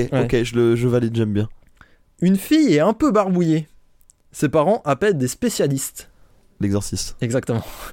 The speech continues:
Speaker 1: <laughs> Putain, il a été rapide.
Speaker 2: Ouais. Euh, je l'ai vraiment eu en tête direct.
Speaker 1: Ouais, ouais. De un peu barbouillée.
Speaker 2: Ouais.
Speaker 1: Ça va pas très bien.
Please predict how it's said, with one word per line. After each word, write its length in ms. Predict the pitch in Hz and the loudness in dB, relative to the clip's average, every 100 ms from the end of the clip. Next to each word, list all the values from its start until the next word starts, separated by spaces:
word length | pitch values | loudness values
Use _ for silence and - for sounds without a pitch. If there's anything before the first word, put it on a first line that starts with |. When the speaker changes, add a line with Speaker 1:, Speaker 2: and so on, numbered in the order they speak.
| 370 | 0
Speaker 1:
<laughs> 320 | 415 349 - | 0 -2 -4
Putain, 320 | 147 143 185 | -4 0 0
il 100 | 160 | 2
a 60 | 147 | 2
été 120 | 151 | 2
rapide. 400 | 143 147 175 151 | 0 0 2 2
Speaker 2:
Ouais. 540 | - - 185 92 92 92 101 - - - - - - 117 | 2 2 0 0 -2 -2 -4 -10 -18 -20 -20 -20 -4 0
Euh, 240 | 117 98 | 0 0
je 160 | 107 101 | -2 -2
l'ai 100 | 110 | -2
vraiment 260 | 104 107 104 | 0 0 0
eu 60 | |
en 80 | 101 | 0
tête 160 | - 98 | -2 -4
direct. 340 | 95 87 - - - - | -2 -4 -6 -16 -10 -2
Speaker 1:
Ouais, 160 | 120 | 0
ouais. 180 | 110 110 - - - - - | 0 -4 -10 -20 -20 -20 -6
De 140 | 143 151 | -2 0
un 100 | 151 | -2
peu 160 | 147 156 | 0 0
barbouillée. 400 | 156 143 151 123 101 | 2 2 0 -2 2
Speaker 2:
Ouais. 160 | 127 143 - - | 2 2 2 4
Speaker 1:
Ça 120 | 196 | 4
va 240 | 170 160 139 | 6 6 6
pas 120 | - | 4
très 160 | 208 | 4
bien. 200 | 190 190 | 2 2